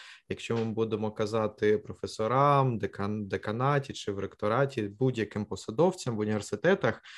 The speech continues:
є можливість цю, е, систему розробити. Як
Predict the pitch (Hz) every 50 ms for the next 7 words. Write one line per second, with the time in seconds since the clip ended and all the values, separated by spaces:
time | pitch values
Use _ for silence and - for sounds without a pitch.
0 | - - - - - _ - - 104 113 131 143 127 110 107 104 98 107 127 180
1 | 220 202 202 180 180 - - - - - 131 131 135 143 143 143 143 143 143 143
2 | 139 139 127 117 - - 104 110 113 110 110 110 - - 117 - - - 143 151
3 | 147 131 123 123 113 113 117 123 113 107 101 95 - - 104 98 101 117 127 120
4 | 104 - - - _